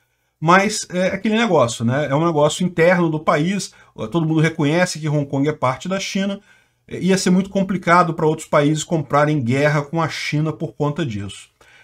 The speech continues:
E aí vem um outro problema, a questão de Taiwan. Taiwan, vocês sabem, é um outro problema muito sério. Taiwan é uma, é uma ilha formosa, né? A ilha Formosa,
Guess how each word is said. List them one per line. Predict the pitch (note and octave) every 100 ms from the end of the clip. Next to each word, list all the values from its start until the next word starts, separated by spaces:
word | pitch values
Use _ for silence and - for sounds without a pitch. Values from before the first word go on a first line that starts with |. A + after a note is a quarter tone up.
| _
E | -
aí | G3 G#3
vem | G#3+
um | F#3
outro | D3+ D#3 E3
problema, | F#3 F3+ C3 A2+ G2+
a |
questão | - D3 -
de | C#3+
Taiwan. | D3 F3+ F#3+ C#3 G#2+ - _ _ _ _ _ _
Taiwan, | F#3+ F3 F3 G3+
vocês | G3 G#3 G#3+
sabem, | - F3+ F3+ F#3+ F#3
é | F3
um | F3+
outro | E3+ F3+ F3+
problema | - F#3+ C#3+ D3
muito | D3 D#3+ F3+
sério. | - E3 E3+
Taiwan | E3+ F3 E3 F#3+ E3+
é | D#3+
uma, | D#3+ D3
é | C3+
uma | C#3+ D3+
ilha | C#3 F#3+ E3 A#2
formosa, | - C3 C3 C#3+ E3 A#2 A#2+
né? | C#3
A |
ilha | B2+ C3
Formosa, | A#2+ B2 A#2 D3 D3+ C#3+